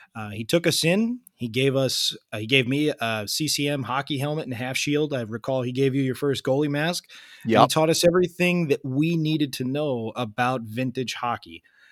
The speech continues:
Speaker 1: And that, uh, from what I understand, was his first attempt. I understand he went on to take on several more students in a more productive direction.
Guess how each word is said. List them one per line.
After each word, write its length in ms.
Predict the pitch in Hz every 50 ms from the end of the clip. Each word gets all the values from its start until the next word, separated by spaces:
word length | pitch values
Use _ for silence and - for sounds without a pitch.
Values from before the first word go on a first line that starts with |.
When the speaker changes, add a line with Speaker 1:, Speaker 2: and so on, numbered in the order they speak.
| - - -
Speaker 1:
And 260 | 117 117 117 113 113
that, 380 | 117 120 131 143 - - - -
uh, 320 | 143 135 135 131 127 127 - - _ -
from 180 | - 143 131
what 140 | 131 135 139
I 140 | 147 147 147
understand, 480 | 147 156 151 143 - - 151 151 156
was 140 | 147 139 -
his 120 | 135 123 -
first 340 | - - 190 226 220 -
attempt. 400 | - 170 - - 165 190 226 -
I 140 | 151 143 139
understand 380 | 143 143 135 - - 139 139 135
he 80 | 143
went 240 | 139 127 135 143 135
on 220 | - 127 135 139 139
to 100 | - 120
take 200 | - 135 131 -
on 140 | 131 123
several 360 | 117 - 139 135 127 131 127 120
more 280 | 123 123 123 127 123
students 500 | 120 - - 127 127 117 127 123 - -
in 140 | 123 117 113
a 140 | 110 110 107
more 260 | 107 110 113 120 123
productive 640 | 117 - - 113 107 98 120 123 - _ - 120 107
direction. 520 | 104 117 107 110 120 120 - - 147 165